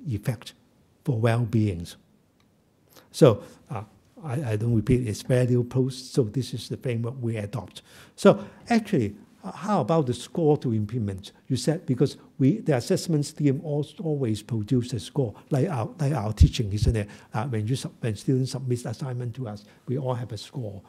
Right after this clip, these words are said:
So what's the score means? We try to be-, spread out six tiers of the score, uh, to show their level of achievements. So below fifty, we see, we as-, describe it as explorer,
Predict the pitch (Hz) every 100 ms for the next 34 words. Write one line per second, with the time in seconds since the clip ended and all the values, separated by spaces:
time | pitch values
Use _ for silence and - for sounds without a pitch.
0 | - _ - 117 - - 196 165 - -
1 | - 147 135 131 117 - - - 139 131
2 | - 175 170 120 107 - _ - _ -
3 | 143 - - 151 - 160 156 160 143 120
4 | - - _ _ _ - 185 - - 202
5 | - - - - 151 131 92 - 127 -
6 | 95 - 131 98 90 - - - 117 113
7 | 139 113 - 147 135 127 107 107 123 120
8 | 123 90 101 - - 123 120 107 85 -
9 | - - _ 139 127 - - 123 147 139
10 | 160 - - 127 104 104 - - - 135
11 | 135 - _ 120 113 110 - - _ -
12 | 147 - - _ _ - 127 - 156 131
13 | 123 156 180 110 - - - _ 170 -
14 | - 160 135 117 90